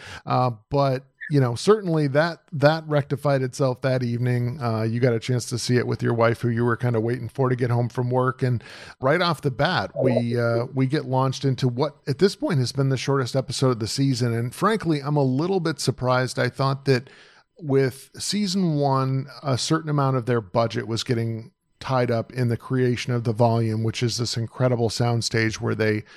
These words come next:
shoot most of these scenes on. Um, and that was clearly,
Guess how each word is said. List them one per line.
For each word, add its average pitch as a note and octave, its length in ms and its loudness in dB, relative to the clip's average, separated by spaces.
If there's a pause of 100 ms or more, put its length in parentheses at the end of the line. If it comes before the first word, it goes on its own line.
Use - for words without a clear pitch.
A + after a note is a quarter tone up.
(160)
shoot E3+ 360 2
most B2+ 320 0
of C3+ 60 0
these A#2+ 260 0
scenes F#3 380 0
on. A#2 320 -2 (460)
Um, C3+ 340 0 (120)
and C#3 200 2
that D3 180 0
was C#3 200 -2
clearly, D#3+ 600 0